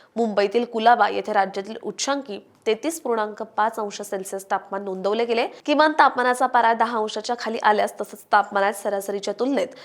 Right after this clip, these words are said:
चार पूर्णांक पाच अंशाची घट झाल्यास थंडीची लाट, तर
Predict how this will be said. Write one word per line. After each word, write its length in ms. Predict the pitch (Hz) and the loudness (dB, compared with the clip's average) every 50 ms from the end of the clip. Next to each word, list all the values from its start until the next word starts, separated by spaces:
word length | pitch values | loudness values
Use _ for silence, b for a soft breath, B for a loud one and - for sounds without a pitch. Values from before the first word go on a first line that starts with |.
| B B B B | B B B B
चार 260 | - 294 277 262 277 | 2 6 6 6 6
पूर्णांक 460 | 294 294 285 269 254 233 233 233 - 247 | 4 0 -4 -2 -2 -2 -4 -4 -6 -6
पाच 340 | 247 - 226 226 226 233 | -2 0 0 0 2 0
अंशाची 380 | 233 220 214 - 214 208 - 220 | -2 -4 -2 -6 -8 -6 -6 -8
घट 220 | 196 190 208 214 185 | -8 -6 -8 -8 -8
झाल्यास 340 | - 208 202 196 208 233 - - | -6 -4 -2 -2 -2 -4 -6 -10
थंडीची 460 | 220 208 190 185 - 208 - - 254 | -12 -12 -10 -8 -8 -6 -6 -4 0
लाट, 180 | 214 190 220 233 - B B B B B B | 2 2 2 0 -2 B B B B B B
तर 60 | 277 | -4